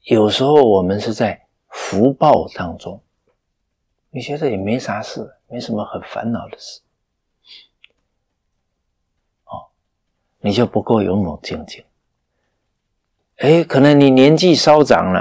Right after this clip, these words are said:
啊，五六十，甚至七八十了，你的业开始现前。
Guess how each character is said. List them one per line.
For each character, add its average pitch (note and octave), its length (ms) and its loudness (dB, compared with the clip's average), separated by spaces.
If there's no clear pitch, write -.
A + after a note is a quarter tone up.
啊， - 380 -14
五 G2 160 -2
六 B2 180 4
十， - 380 -8
甚 G#2 240 -8
至 G#2 140 -8
七 - 240 -8
八 G2 200 -4
十 - 200 -14
了， - 180 -20
你 - 140 -10
的 G#2+ 120 -4
业 A2+ 240 2
开 G2+ 180 -8
始 E2+ 120 -12
现 - 240 -10
前。 - 160 -20